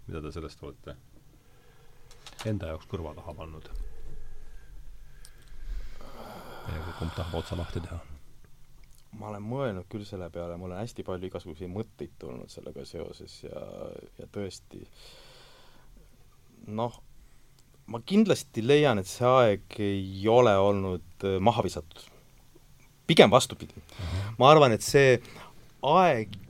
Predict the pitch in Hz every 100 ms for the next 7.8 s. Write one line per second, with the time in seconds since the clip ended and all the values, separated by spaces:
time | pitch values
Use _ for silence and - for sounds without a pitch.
0 | - 147 - - - 202 208 196 123 156
1 | - 117 127 - 110 113 104 156 - -
2 | 147 143 147 156 123 - 156 131 156 170
3 | 107 - 98 101 120 110 120 110 101 107
4 | 110 107 95 92 92 110 104 127 87 95
5 | 92 90 101 95 85 92 92 98 120 101
6 | 113 - 101 120 110 87 98 104 117 120
7 | 117 175 226 262 - 123 85 -